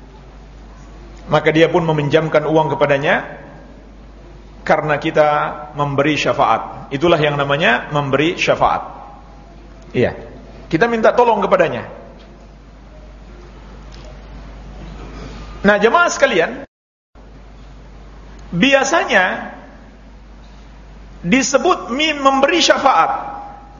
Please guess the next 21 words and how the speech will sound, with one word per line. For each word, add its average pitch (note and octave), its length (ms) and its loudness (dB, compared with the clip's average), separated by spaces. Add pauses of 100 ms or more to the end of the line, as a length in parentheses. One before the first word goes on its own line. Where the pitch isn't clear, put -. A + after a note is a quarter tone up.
(1000)
maka C#4 480 4
yang D4+ 240 4
memberi D4 320 4
syafaat C4+ 560 2
itu F3+ 320 0 (1120)
adalah C4+ 560 4
yang C4+ 240 2
derajatnya A#3+ 640 2 (160)
lebih A#3 160 4
rendah C4+ 360 2 (1160)
kepada A#3+ 480 4
yang A3+ 240 2
dimintai A3 480 2
syafaat E3+ 420 4 (1500)
atau F3 240 2
kepada G3+ 320 2
orang G#3+ 240 2
yang F#3+ 160 2
dimintai F#3+ 400 2
tolong F#3 320 4
tadi. B2 240 0